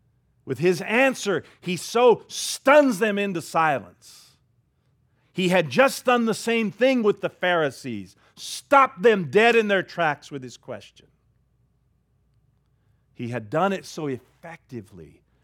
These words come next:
that the crowd around, the eyewitnesses,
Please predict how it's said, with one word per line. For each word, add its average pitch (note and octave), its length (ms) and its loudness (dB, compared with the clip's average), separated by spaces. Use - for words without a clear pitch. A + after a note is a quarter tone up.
that C3 180 -10
the B2 100 -8
crowd E3+ 480 -4
around, C#3+ 500 -4
the B2+ 120 -4
eyewitnesses, B2+ 920 -6